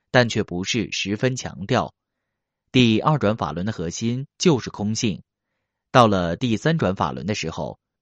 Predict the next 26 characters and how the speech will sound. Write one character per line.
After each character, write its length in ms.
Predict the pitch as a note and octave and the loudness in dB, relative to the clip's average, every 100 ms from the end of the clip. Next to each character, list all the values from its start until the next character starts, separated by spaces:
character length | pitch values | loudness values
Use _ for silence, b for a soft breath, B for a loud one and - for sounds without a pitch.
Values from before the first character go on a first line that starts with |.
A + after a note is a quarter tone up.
| _ | _
空 240 | - D#3 F3+ | 0 2 2
性 320 | - B2 C#2+ _ - | 2 0 -2 _ 0
也 160 | G#2 | 2
不 180 | F#2+ G#2 | 4 2
是 340 | - G2+ E2+ | 2 0 0
最 220 | E2+ D#3 C3 | 0 0 0
主 240 | E2 A#1 | -2 -2
要 140 | A#2+ | 0
的 100 | B2 | 0
话 180 | F#2+ G2+ | 2 2
题 200 | - C2+ | 2 -6
了， 240 | C#2+ C#2 - _ _ _ | -8 -8 -12 _ _ _
光 180 | D#3 F3 | 6 6
明 320 | D3 F2+ G#2 | 2 -2 -4
如 160 | G#2 F#2 | -2 0
来 140 | F#2 | 0
藏 320 | B2 B2+ C2+ _ | 2 0 -2 _
才 220 | - G#2 | -2 0
是 340 | G#2 G#2+ F#2 F2 | 2 0 -2 -4
佛 240 | - A2 | -2 -2
陀 300 | - F2+ F#2+ | -2 -2 -2
宣 260 | G#2 A2+ A2+ | 0 0 0
说 200 | A2+ G#2+ | 0 0
的 80 | F#2 | 0
重 240 | D3+ C3 | -4 -2
点。 260 | F#2 C2+ | -4 -4